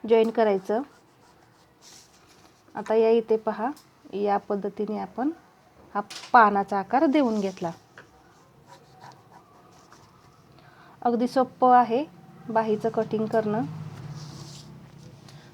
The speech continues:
तर या इथे आपला पानाचा आकार तयार झाला.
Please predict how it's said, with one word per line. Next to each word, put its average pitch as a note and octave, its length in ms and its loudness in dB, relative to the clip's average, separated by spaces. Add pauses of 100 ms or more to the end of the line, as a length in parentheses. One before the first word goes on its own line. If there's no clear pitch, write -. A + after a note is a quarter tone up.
(140)
तर A#3+ 100 0
या A#3+ 140 4
इथे A#3+ 200 -2
आपला A3+ 200 -4
पानाचा A3 400 0
आकार C#4 200 0 (480)
तयार A3 220 2
झाला. A3+ 320 -2